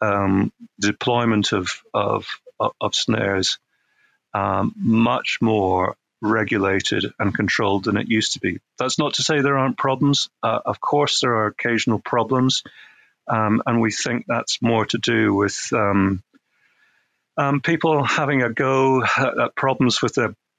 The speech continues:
gardens, you know, with a, um, some, some animal, and maybe it's a cat, uh,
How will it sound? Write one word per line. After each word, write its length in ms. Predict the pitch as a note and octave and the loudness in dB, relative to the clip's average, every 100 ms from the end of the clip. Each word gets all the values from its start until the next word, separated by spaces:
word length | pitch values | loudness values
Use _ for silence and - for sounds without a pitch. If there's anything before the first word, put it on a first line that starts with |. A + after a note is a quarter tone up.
| - | -8
gardens, 600 | - A2+ C3 C3+ C3+ A#2 | -2 2 2 4 2 4
you 60 | A#2+ | 2
know, 140 | A2 | 2
with 120 | G#2+ | 2
a, 140 | G2+ G2 | 0 -2
um, 360 | - A#2 G2 G#2+ | -2 0 2 0
some, 360 | - A#2 G#2+ - | 2 2 2 0
some 260 | - A#2+ | 0 2
animal, 460 | A2 A2 A2 G#2+ G2+ | 2 2 2 2 2
and 80 | G2+ | 2
maybe 260 | G#2 G#2 G#2+ | 2 0 0
it's 160 | - | -2
a 40 | - | -4
cat, 360 | B2 A2+ - - | -2 -2 -4 -4
uh, 100 | A2 | -6